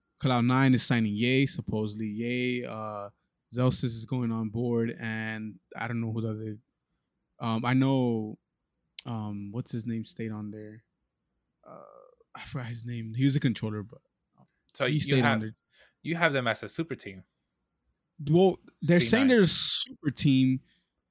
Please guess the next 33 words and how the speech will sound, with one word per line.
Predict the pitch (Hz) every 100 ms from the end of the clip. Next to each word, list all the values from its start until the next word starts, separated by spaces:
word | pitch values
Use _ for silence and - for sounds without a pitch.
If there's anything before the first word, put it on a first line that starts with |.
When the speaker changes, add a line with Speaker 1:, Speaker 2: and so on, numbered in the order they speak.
| _ -
Speaker 1:
Um, | 139 139 120
Zelsis | 120 190 - - -
is | 127
really | 123 120
good. | 101 120 117 110 - _ _ _ _ _ -
Obviously, | 147 143 135 139 131
we | 123
know | 113 107
Ye | 113 113 107
is, | 107 110 - _ _ _ _
you | -
know, | -
Speaker 2:
Yeah. | 104 98 92 - _ _
Speaker 1:
one | 135 135
of | 123
the | 113
best | 117 113 - 127
Valorant | 117 110 110
players | - 117 117 120 - 185 -
right | 120 117
now. | 117 143 - _ _ _ _ _
Speaker 2:
Yeah, | - 131
Speaker 1:
Uh, | 120 117 117 113 -
Speaker 2:
he's | - -
goated. | - 107 101 143 -
Speaker 1:
and | 139 135 131 131 131 127 127
Speaker 2:
<laughs> | 131
Speaker 1:
yeah, | 131 131 127
and | 123 127
then | 127
they | 127
have, | 127 131 120
um, | 120 117 113 110